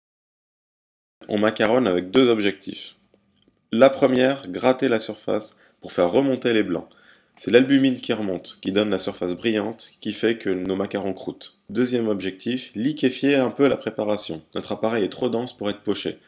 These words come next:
Imaginez que vous allez pocher avec votre poche à douille un appareil si dense, bah ça fera des trucs qui tiennent en l'air et ça fera pas des petits macarons, des petits disques, vous voyez ? Donc dans l'idée,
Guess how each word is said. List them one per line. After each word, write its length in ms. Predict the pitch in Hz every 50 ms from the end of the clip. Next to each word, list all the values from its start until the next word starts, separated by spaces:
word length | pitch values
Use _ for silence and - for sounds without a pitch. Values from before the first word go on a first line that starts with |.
| _ _ _ -
Imaginez 480 | - 98 98 101 95 101 104 104 104 98
que 40 | 95
vous 340 | 92 92 90 87 87 90
allez 140 | 90 87 87
pocher 460 | 85 - 104 101 - - 101 101 - _ _ _ _ _ -
avec 160 | - 90 87 87
votre 180 | 87 87 87
poche 220 | - 110 104 - 98
à 60 | 92
douille 320 | 92 95 95 92 85 80 - -
un 120 | 92 90
appareil 340 | 92 87 - 92 90 82 82
si 180 | - - 92 90
dense, 380 | - 92 101 127 127 - - - - - - -
bah 80 | 82
ça 140 | - - 92
fera 180 | - - 98 92
des 80 | 87
trucs 200 | - - - -
qui 100 | - 92
tiennent 240 | - - - 98 92
en 100 | 90 87
l'air 280 | 90 90 101 113 117 -
et 40 | -
ça 120 | - - 87
fera 180 | - - 82
pas 140 | - - 107
des 100 | 95 87
petits 280 | - - 90 - - 104
macarons, 460 | 98 92 92 - 92 90 95 101 98
des 80 | 85
petits 260 | 82 - 95 - - 90
disques, 320 | 87 87 80 - - -
vous 320 | - - - - - - 80
voyez ? 160 | 80 90 - - - - - - - - - - - - -
Donc 160 | 98 92 92
dans 140 | 90 113 120
l'idée, 380 | 120 120 120 117 120 127 147